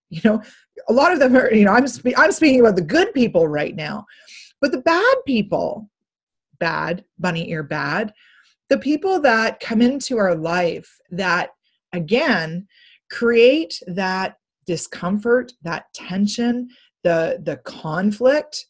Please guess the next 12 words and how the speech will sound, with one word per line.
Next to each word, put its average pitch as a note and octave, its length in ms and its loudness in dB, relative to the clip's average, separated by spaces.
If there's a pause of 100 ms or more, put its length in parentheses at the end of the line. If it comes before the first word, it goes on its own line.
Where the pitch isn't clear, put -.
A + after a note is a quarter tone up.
(800)
those A3+ 540 2
people E3 720 -6 (380)
are F#3 420 2
as F3 400 -2 (300)
much G#3 640 0
a, F3+ 320 -2
a E3+ 120 -6
brilliant A3 920 0
piece - 580 -6 (400)
of F#3+ 240 -2
being G3+ 380 2
prolific F3+ 800 -4